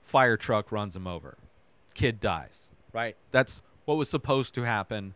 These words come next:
originally, right? And in that original timeline, this woman in the future, she now lives in this house that this kid used to live in. Obviously, the mom lost her kid,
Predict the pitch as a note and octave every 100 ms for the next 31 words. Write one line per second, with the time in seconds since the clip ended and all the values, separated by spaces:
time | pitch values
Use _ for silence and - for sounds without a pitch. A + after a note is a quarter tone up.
0 | _ _ _ _ _ - B2+ A#2 C3 -
1 | G#2 F2+ D#2 - _ _ _ _ _ -
2 | A2 A#2+ - B2 A#2+ A#2+ D3+ D3 D3+ D3
3 | C#3 D#3+ D#3+ E3 E3 - G3+ G3+ F3 D#3
4 | D3+ D3 C#3+ _ _ _ _ _ _ _
5 | _ A2 D3 D#3+ G3+ G#3+ F3+ E3 C#3 C#3+
6 | C#3 F#3+ F#3+ - D#3+ D3 C#3 D3 C#3+ C3
7 | B2+ A#2 A#2+ C#3+ C#3 C3+ A#2+ A#2 E3 E3+
8 | D#3+ - C#3 C#3 - E3 D#3 D3+ C#3+ -
9 | C#3+ C#3 C#3 C#3 B2+ B2+ B2+ A2+ C#3 A2+
10 | A2 B2 B2 B2+ - _ _ _ _ _
11 | _ - A#2 A#2 - A2 - A#2+ A#2+ A2+